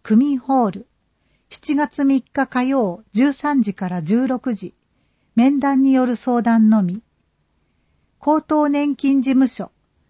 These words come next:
亀戸五の十六の九。受付時間、平日八時三十分から十七時十五分。七月十四日土曜、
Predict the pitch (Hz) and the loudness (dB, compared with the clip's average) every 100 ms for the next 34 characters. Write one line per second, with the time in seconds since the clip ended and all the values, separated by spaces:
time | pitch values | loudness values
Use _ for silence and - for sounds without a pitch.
0 | _ - 226 302 269 190 185 277 285 214 | _ 0 2 2 -2 -4 -4 0 2 2
1 | 170 226 262 262 - 226 180 - 233 180 | 2 0 2 0 0 0 0 -4 -4 -4
2 | 240 _ _ _ _ _ _ _ _ _ | -8 _ _ _ _ _ _ _ _ _
3 | _ _ _ _ - 196 302 - - 269 | _ _ _ _ -8 -4 -4 -4 -6 -4
4 | 285 - 190 175 214 _ - 269 285 269 | -4 -4 -6 -6 -12 _ -4 0 0 -2
5 | 233 - 233 _ - 220 330 254 233 269 | -8 -8 -8 _ -8 -4 -4 -4 -4 -2
6 | 277 262 285 - 214 185 185 185 170 214 | -2 -2 -4 -2 0 0 -4 -6 -4 -2
7 | 269 269 294 294 226 175 190 277 214 190 | 0 0 -2 -2 -4 -6 -4 -2 -2 -4
8 | - 180 202 _ _ _ _ _ - - | -4 -8 -8 _ _ _ _ _ -20 -8
9 | 320 302 294 294 262 311 254 190 - - | -4 -2 -2 -2 0 0 0 -2 -4 -10
10 | 190 196 208 247 190 196 | -6 0 0 0 -2 -6